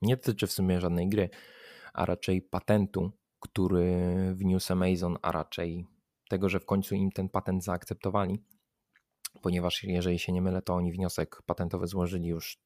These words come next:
chyba w dwa tysiące siedemnastym roku, ale dopiero teraz, y, komisja w Stanach im to przyklepała, że tak powiem. I jest to system dobierania graczy,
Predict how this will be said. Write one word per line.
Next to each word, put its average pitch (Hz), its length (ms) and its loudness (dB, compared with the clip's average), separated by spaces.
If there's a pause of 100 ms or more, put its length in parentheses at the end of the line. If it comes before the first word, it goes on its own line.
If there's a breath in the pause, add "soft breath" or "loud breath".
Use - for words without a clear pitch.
chyba 82 200 -2
w - 60 -10
dwa 80 120 0
tysiące - 280 -6
siedemnastym 87 520 -2
roku, 101 280 -2 (640 loud breath)
ale 95 160 2
dopiero 92 300 0
teraz, - 420 -4 (840)
y, 95 60 -8
komisja 92 420 -2
w - 80 -10
Stanach 87 520 -4
im 87 180 0
to 85 300 0
przyklepała, 95 800 -2 (140)
że 104 140 -8
tak 110 200 -6
powiem. 135 340 0 (680 loud breath)
I 120 80 2
jest 117 320 0
to 107 120 -4
system 147 840 -2
dobierania 110 460 2
graczy, 92 500 -2